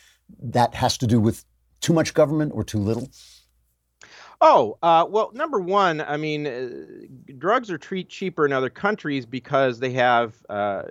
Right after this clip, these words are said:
Speaker 2: most other countries impose price controls on drugs. But that has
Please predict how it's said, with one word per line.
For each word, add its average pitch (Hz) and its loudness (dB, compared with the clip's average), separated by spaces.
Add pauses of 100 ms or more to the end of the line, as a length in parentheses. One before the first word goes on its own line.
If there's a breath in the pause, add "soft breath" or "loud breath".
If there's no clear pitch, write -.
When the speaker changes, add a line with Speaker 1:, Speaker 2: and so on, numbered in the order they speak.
(380)
Speaker 2:
most 143 0
other 139 -2
countries 131 -6
impose 117 -2
price - -2
controls 107 -4
on 95 -6
drugs. 87 -8
But - -8
that 214 2
has 180 2